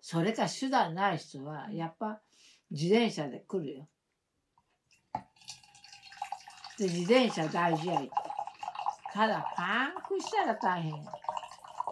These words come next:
Speaker 1: 運ぶんが。こうやって引きずりにも引きずれへん。
Speaker 2: うん。
Speaker 1: で、でも自転車大事やって言って、この頃、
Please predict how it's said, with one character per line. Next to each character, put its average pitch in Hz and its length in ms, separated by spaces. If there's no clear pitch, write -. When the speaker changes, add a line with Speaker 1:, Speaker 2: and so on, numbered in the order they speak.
Speaker 1:
運 349 140
ぶ 359 120
ん 349 140
が。 294 160
こ 254 60
う - 0
や 254 60
っ 254 40
て 247 60
引 208 320
き 269 160
ず 320 220
り 370 160
に 403 80
も 392 100
引 294 80
き 208 240
ず 190 160
れ 214 80
へ 160 160
ん。 - 180
Speaker 2:
う 233 40
ん。 - 20
Speaker 1:
で、 226 160
で 233 180
も 175 160
自 147 160
転 185 220
車 143 200
大 147 200
事 147 200
や 127 80
っ 127 60
て - 160
言 143 80
っ 139 60
て、 131 340
こ 220 100
の 285 160
頃、 190 480